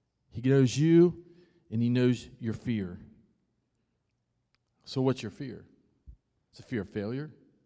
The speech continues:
a fear of rejection. Is it never measuring up or being good enough? Maybe it's fear of pain or loss. So maybe you wanna write that one down today, just fear.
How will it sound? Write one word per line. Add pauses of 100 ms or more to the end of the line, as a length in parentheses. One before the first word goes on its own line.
(960)
a
fear
of
rejection. (2250)
Is
it (440)
never
measuring
up
or
being
good
enough? (920)
Maybe
it's
fear
of
pain
or
loss. (1200)
So
maybe
you
wanna
write
that
one
down
today,
just
fear.